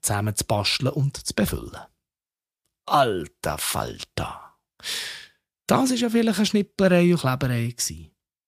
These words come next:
Eine ganze Stunde hat das Ganze verschlungen. Eine Stunde für eine einfache Schultüte aus Karton und Papier zusammenzuschustern. Fettu phasenweise am Rand vor Verzweiflung.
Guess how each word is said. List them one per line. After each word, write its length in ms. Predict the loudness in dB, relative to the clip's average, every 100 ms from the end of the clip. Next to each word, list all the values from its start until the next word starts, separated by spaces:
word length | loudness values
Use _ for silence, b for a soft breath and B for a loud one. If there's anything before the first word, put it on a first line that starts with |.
| _
Eine 160 | -4 2
ganze 540 | 2 2 0 -4 -4
Stunde 600 | -6 -6 2 4 2 -4 _ _ -10
hat 180 | -10 -4
das 160 | -2 0
Ganze 380 | -2 -2 -4
verschlungen. 540 | -2 -4 -4 -8 -10 -16 B B B B B
Eine 160 | -2 0
Stunde 640 | 0 4 6 6 2 -4 _ _ _ _
für 140 | -6 -2
eine 180 | -2 -4 -2
einfache 760 | 2 4 4 2 0 -2 -2
Schultüte 800 | 0 2 2 0 2 2 2 -4
aus 260 | -4 -4 0
Karton 520 | 2 2 0 -4 -4
und 220 | -4 -6 -2
Papier 440 | -4 0 0 0 -2
zusammenzuschustern. 1000 | -2 0 -2 -4 -8 -6 -8 -8 -12 -16 _ _ _ -20 _
Fettu 580 | 2 2 2 -2 -2 -2 b b b
phasenweise 800 | 2 2 4 2 2 4 2 -2
am 200 | -4 -2
Rand 500 | -2 0 0 -4 -12
vor 200 | -8 -6
Verzweiflung. 720 | -6 -8 -8 -6 -8 -10 -16